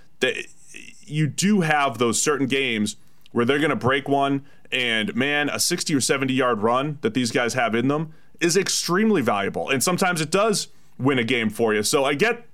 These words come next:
I get the feels. I get the feels with Derrick Henry, but I gotta stay true to the numbers. And, you know, if I was just thinking about re-signing him, like, as Tennessee had to do this offseason, I was all for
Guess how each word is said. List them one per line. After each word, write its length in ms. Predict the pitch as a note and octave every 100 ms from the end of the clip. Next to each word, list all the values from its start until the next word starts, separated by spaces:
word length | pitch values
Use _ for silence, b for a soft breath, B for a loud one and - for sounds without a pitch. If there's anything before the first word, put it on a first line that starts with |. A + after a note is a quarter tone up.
| -
I 60 |
get 200 | C4+ B3
the 80 | -
feels. 460 | - B3+ C4+ A#2+ -
I 100 | D#3
get 140 | A#3
the 80 | A3+
feels 420 | - A3 B3+ F3
with 140 | D#3
Derrick 260 | B2 D3+ B2+
Henry, 460 | E3 G3 F3 C#3 A2+ b b b b -
but 140 | D3+
I 60 | D3+
gotta 220 | D3+ F3+
stay 220 | - F#3+
true 560 | D#3 - E3+ F#3 F3 C#3+ b b b -
to 100 | F3
the 120 | C#3+
numbers. 500 | C#3 F3 E3+ A2+ -
And, 240 | C3 C3+
you 100 | B2+
know, 260 | B2+ A#2+ A#2+
if 160 | C#3
I 100 | C#3
was 180 | C#3+ C#3
just 400 | - B2 D#3+ D3
thinking 260 | F3 D#3 D3+
about 420 | B2 C#3 B2 A2
re-signing 600 | E3 D3+ - D#3+ D#3 D3
him, 180 | C#3 A#2
like, 220 | A2 A#2
as 200 | C3 A#2+
Tennessee 440 | - D3+ C#3 D3+
had 120 | C#3 B2+
to 60 |
do 140 | A2+ C3+
this 160 | B2
offseason, 480 | C#3 C#3 - B2 A2+
I 120 | A#2
was 140 | G3+ E3+
all 160 | E3
for 520 | D#3+ E3 E3+ D3+ A#2+